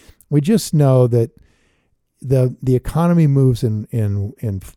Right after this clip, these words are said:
in waves. It fluctuates. Ben Graham has been saying that for ninety years. And when it fluctuates down through some event,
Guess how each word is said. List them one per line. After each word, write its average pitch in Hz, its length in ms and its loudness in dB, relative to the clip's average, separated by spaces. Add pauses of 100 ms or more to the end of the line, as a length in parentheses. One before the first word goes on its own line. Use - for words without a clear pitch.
(220)
in 107 180 -6
waves. 127 420 0
It 110 120 -12
fluctuates. 131 720 -4
Ben 117 220 -4
Graham 117 240 -2
has 104 120 -8
been 107 160 -6
saying 113 300 -2
that 107 200 -4
for - 180 -10
ninety 104 300 -4
years. 139 380 0 (680)
And 123 460 0
when 127 140 0
it 123 80 -6
fluctuates 139 580 -2
down 143 800 -2
through 120 240 -4
some 135 340 -4
event, 110 600 -6